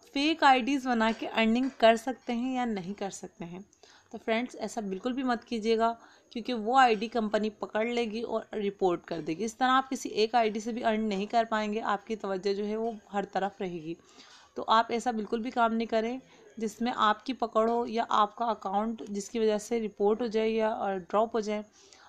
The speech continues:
तो पहली चीज़, अगर आप लोग बना चुके हैं फेक आईडी, तो उसके लिए मैं आपको एक हल बताने वाली हूँ, आप अपनी फेक आईडी को किस तरह से रिपोर्ट कर सकते हैं।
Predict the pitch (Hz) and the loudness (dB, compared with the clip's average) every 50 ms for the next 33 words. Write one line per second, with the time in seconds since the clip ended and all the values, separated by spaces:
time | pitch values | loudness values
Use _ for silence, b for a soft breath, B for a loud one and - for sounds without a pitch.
0 | B B - 226 202 190 190 196 202 - _ - 240 233 233 254 294 277 - 277 | B B -4 -2 0 2 0 0 -2 -6 _ -4 -2 -2 -2 -2 -4 -4 -4 -6
1 | 269 240 - _ _ - - - - - - 214 196 180 269 - - 233 247 262 | -6 -8 -10 _ _ -20 -20 -20 -16 -6 -2 0 0 0 0 0 4 6 6 6
2 | 262 - 294 302 247 214 226 214 214 202 214 233 226 240 220 - 247 240 233 240 | 6 4 2 0 2 2 2 4 4 4 4 2 0 -4 -8 -6 -4 -4 -4 -4
3 | 226 - - 240 233 226 220 - 220 220 214 214 202 233 240 - B B B B | -8 -6 -4 -2 -2 -2 -2 -2 0 0 0 0 -4 -6 -12 -14 B B B B
4 | B - - - - 240 - - - 285 285 277 269 254 262 269 262 262 262 247 | B -14 -10 -8 -8 -8 -8 -6 -4 -2 0 0 0 0 0 0 0 2 2 2
5 | 233 220 - - 254 247 - - - 214 226 226 262 247 240 233 226 226 220 220 | 2 2 0 -4 -4 -4 -4 -4 0 0 0 0 2 2 2 2 2 2 0 0
6 | 208 208 214 226 240 - - 214 220 - - 226 - 226 233 - - 233 220 - | 0 0 -2 -2 -2 0 2 2 2 2 0 -2 -2 -4 -4 -2 -2 -2 0 2
7 | 220 214 202 190 208 226 247 226 - 233 - - - 220 208 208 202 - 247 214 | 0 0 0 0 -2 -4 -6 -8 -8 -10 -8 -4 -4 -2 -2 -2 -2 -4 -4 -6
8 | 214 190 - 196 185 185 185 - - 202 190 - - 196 190 190 - 190 190 190 | -6 -4 -2 -2 -2 -2 -2 -4 -6 -6 -6 -6 -6 -8 -8 -8 -8 -10 -8 -8
9 | 180 | -10